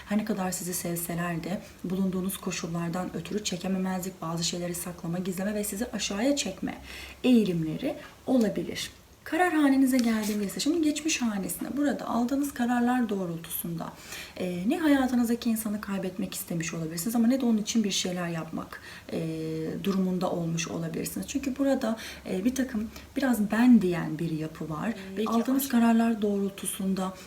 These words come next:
Speaker 1: e, paranızı daha çok tutma eğilimine gitmiş olabilirsiniz. Biraz pintilik, cimrilikle de bağlantılı çalışan bir karttır. Hayatınızdaki insan dediğim gibi kaybetmeme düşüncesi, belki işte fazla garanticilik yüzünden bazı şeyleri, e,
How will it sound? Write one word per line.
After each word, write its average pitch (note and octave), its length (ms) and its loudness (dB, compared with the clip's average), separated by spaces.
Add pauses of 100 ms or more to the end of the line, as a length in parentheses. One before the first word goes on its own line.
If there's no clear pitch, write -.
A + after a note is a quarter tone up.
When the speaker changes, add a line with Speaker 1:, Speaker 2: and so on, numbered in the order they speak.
(160)
Speaker 1:
e, - 80 -6
paranızı A3 520 4
daha A3 180 2
çok G#3 160 -6
tutma G#3 300 -2
eğilimine G3+ 480 2
gitmiş G3 420 -4
olabilirsiniz. F#3+ 640 -4
Biraz A3+ 300 0
pintilik, G#3 440 0
cimrilikle F#3+ 480 0
de D#3+ 140 -6
bağlantılı - 560 -6
çalışan G3+ 560 -2
bir A3 100 -4
karttır. G#3+ 440 -4 (240)
Hayatınızdaki G3 680 -2
insan G3 280 0
dediğim F#3 220 -2
gibi E3+ 120 -6
kaybetmeme F#3 640 0
düşüncesi, G3 720 -2 (260)
belki F#3+ 140 2
işte - 160 -2
fazla F#3 340 -2
garanticilik G3 920 0
yüzünden F#3+ 460 2
bazı F#3 280 -2
şeyleri, G3 420 0 (380)
e, F3 360 -2